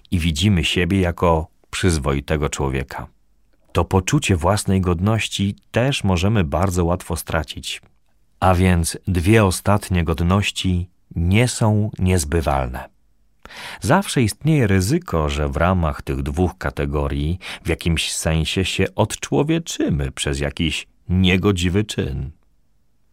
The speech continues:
Święty Tomasz forsował w tym kontekście przekonanie, że na przykład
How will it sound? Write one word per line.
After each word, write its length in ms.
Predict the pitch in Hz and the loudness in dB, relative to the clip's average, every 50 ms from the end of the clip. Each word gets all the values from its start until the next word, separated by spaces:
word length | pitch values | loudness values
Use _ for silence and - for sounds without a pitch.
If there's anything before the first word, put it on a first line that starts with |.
| _ - | _ -10
Święty 420 | - - - - 98 90 82 90 82 | -6 -4 2 2 2 4 2 0 0
Tomasz 600 | - 110 110 101 82 73 73 82 - - - - _ _ - | 2 2 4 4 2 2 0 -2 -4 -6 -12 -14 _ _ -10
forsował 580 | - - 85 73 - - 110 117 95 87 73 | -4 -2 -2 -2 0 2 2 2 2 2 0
w 80 | 71 - | -2 0
tym 200 | - 101 92 90 | 0 2 2 2
kontekście 640 | - 80 73 69 - 78 76 - - - - 107 | 0 -2 -2 -2 -2 -4 -4 -4 -6 -2 -2 -2
przekonanie, 880 | 110 - - 90 - - 73 71 69 65 65 65 69 71 82 95 117 127 - - - - - - | -2 0 -2 -2 -2 -2 -2 -2 -2 -2 -2 -2 -2 0 0 0 0 -2 -6 -14 -18 -12 -6 -2
że 140 | 120 156 | 0 2
na 140 | 165 160 147 | 4 2 2
przykład 520 | 139 - - 143 - - 113 104 95 - | 0 0 -2 -4 -2 0 0 0 0 -2